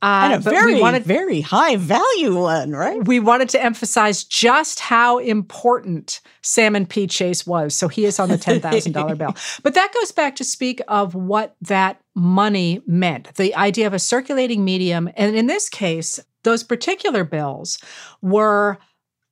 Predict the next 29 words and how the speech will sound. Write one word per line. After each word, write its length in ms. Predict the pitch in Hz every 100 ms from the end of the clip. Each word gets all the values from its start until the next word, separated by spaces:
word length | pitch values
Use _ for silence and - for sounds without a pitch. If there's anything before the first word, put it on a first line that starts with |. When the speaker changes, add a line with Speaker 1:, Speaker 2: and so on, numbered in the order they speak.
| 190
Speaker 1:
based 380 | 220 269 269 - -
on 380 | 208 208 196
the 400 | 175 196 185 180 143
government's 640 | 196 214 220 214 208 - - -
willingness 640 | 170 202 196 190 180 -
to 100 | 180
pay. 560 | - 175 165 147 131 120
And 180 | 190 180
they 100 | 208
became 380 | 233 233 226 214
enormously 840 | 214 208 185 208 262 330 - 320
popular 680 | - - 254 262 240 170 156
among 400 | - 185 185 208
people 380 | - 214 208 202
who 180 | 170 202
were 180 | 180 180
not 320 | 175 180 202
Eastern 400 | 220 196 214 196
bankers, 560 | 175 175 170 165 156 -
who 100 | 175
were 180 | 175
not 340 | 170 180 196 -
part 400 | - 190 190 -
of 280 | 180 170 165
the 220 | 175 165 - - - -
sort 220 | - 311
of 60 | 226
more 360 | 220 208 196 -
urban 640 | 220 226 214 196 180 180